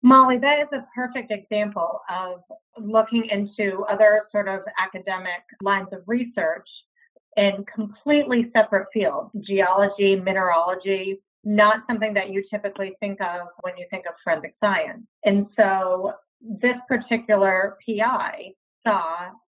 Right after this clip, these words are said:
a forensic science application with what he was studying when looking at mineral deposits.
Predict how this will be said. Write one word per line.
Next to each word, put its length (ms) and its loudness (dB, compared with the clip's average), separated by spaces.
a 160 -4
forensic 380 -4
science 320 -6
application 840 -6
with 200 -6
what 160 -2
he 160 -4
was 160 -2
studying 600 -2
when 420 -4
looking 340 0
at 200 -2
mineral 360 2
deposits. 640 -10